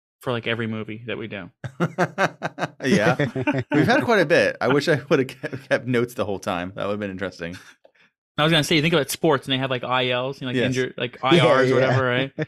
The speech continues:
Speaker 1: So it's kinda like that. I feel like this is like a sports team. And they're like,
Speaker 3: <laughs>
Speaker 1: "Oh, you know, we got another injury on the, on the field or whatever."
Speaker 3: An injury report
Speaker 1: Uh,
Speaker 3: daily
Speaker 1: type
Speaker 3: for
Speaker 1: of
Speaker 3: movie sets.
Speaker 1: <laughs> Yeah.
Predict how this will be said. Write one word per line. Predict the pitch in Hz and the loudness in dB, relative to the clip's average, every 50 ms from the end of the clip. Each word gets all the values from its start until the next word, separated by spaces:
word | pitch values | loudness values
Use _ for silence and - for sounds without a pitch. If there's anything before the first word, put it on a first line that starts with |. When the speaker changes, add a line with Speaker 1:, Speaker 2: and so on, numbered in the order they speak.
| _ - 165 - - 170 160 - | _ -6 -6 -6 -2 -4 -2 0
Speaker 1:
So | 156 139 | 2 0
it's | 131 - | 0 0
kinda | - 165 165 151 147 | 0 0 0 2 2
like | 139 135 - | 0 -2 0
that. | - 143 135 123 127 - | 0 -2 0 0 -2 -4
I | 117 | -6
feel | - 165 151 | -2 -2 -2
like | 139 147 | -2 -2
this | 143 127 | -6 -4
is | 151 | -4
like | 135 113 127 | -6 -6 -6
a | |
sports | - - - 151 143 - - | -10 -2 -2 -2 -2 -2 -6
team. | - 135 117 107 107 113 | -10 -10 -10 -10 -8 -6
And | 117 117 | -4 -2
they're | 117 | 0
like, | 117 113 - 131 | 0 0 2 2
Speaker 3:
<laughs> | |
Speaker 1:
"Oh, | 139 156 151 - 170 139 127 147 165 _ _ _ _ _ - | 2 2 4 4 2 2 2 -2 -8 _ _ _ _ _ -4
you | - 131 | -2 0
know, | 131 131 131 135 139 139 135 | 2 2 2 2 2 2 2
we | 131 | 2
got | 135 135 | 2 2
another | 135 139 143 151 156 | 2 2 2 2 4
injury | 156 170 165 139 135 127 123 | 4 2 2 2 0 0 0
on | 123 120 120 | -2 -2 -4
the, | 123 123 | -6 -6
on | 123 123 123 123 127 131 | -6 -6 -6 -6 -4 -6
the | 123 | -4
field | - 151 156 147 135 123 | 0 2 2 2 2 0
or | 117 | -2
whatever." | 117 117 117 117 120 120 123 - _ - | -2 -4 -4 -4 -6 -8 -8 -10 _ -6
Speaker 3:
An | 143 123 120 | -4 -2 0
injury | 113 123 113 117 123 | 0 0 2 2 0
report | 120 117 - 127 117 120 | 0 0 0 -2 0 0
Speaker 1:
Uh, | 120 | 2
Speaker 3:
daily | 117 107 - 101 104 107 | 2 0 0 0 0 -4
Speaker 1:
type | 113 110 | -4 -4
Speaker 3:
for | 113 | -4
Speaker 1:
of | 110 | -2
Speaker 3:
movie | 107 107 - 113 113 | -2 -2 -2 -4 -4
sets. | - 120 113 113 113 - - 139 127 107 - - _ _ | -4 -4 -4 -4 -4 -6 -8 -12 -12 -12 -16 -20 _ _
Speaker 1:
<laughs> | - - _ - 185 202 185 _ - | -20 -20 _ -8 -8 -8 -8 _ -8
Yeah. | 135 117 117 113 117 | -6 -6 -6 -6 -8